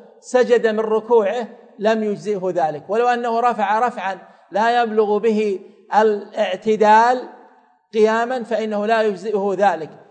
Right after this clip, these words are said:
بل لا بد من أن يقوم معتدلا، لما جاء في حديث أبي هريرة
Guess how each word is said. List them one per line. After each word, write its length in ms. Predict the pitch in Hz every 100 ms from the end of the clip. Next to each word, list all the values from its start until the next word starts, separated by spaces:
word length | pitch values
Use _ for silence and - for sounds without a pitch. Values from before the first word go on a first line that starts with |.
| _ _
بل 200 | 202 208
لا 120 | 208
بد 300 | 196 220 175
من 220 | 202 208 196
أن 460 | - 190 214 214
يقوم 600 | 190 185 190 202 220 220 233 240 - - _ _ _
معتدلا، 680 | 175 196 170 233 226 196 165
لما 300 | 156 202 208
جاء 460 | 180 233 220 247 247 - _ _
في 120 | 214
حديث 580 | 202 196 226 202 208 208
أبي 160 | 220
هريرة 680 | 202 208 190 190 202 220 226